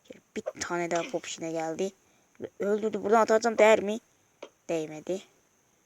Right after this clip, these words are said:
Şuradan. Şurada gördüğünüz gibi arkadaşlar mutlu emojisi geldi.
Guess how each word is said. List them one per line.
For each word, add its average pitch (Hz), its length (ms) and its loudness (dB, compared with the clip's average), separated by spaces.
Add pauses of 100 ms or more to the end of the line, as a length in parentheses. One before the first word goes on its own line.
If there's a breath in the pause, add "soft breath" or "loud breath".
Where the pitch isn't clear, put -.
(340)
Şuradan. 180 800 -8 (760)
Şurada 220 480 2
gördüğünüz 185 320 2
gibi 185 120 2
arkadaşlar 180 360 2 (400 soft breath)
mutlu 165 500 -4
emojisi 170 500 0
geldi. 160 340 2